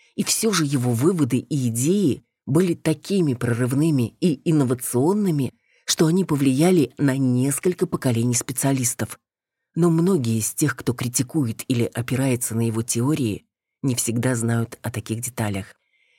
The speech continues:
И это иллюстрирует важный момент. Иногда научные или академические направления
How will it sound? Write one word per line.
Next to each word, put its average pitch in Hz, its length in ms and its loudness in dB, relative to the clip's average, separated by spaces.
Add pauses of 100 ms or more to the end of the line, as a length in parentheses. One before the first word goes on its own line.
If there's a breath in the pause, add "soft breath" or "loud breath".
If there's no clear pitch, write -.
(180)
И - 180 -4
это - 220 -2
иллюстрирует 170 1000 -2 (120)
важный 117 360 -2
момент. 117 560 -4 (380)
Иногда 175 380 2
научные 131 760 0
или 139 380 0
академические 135 920 -2
направления 117 760 -2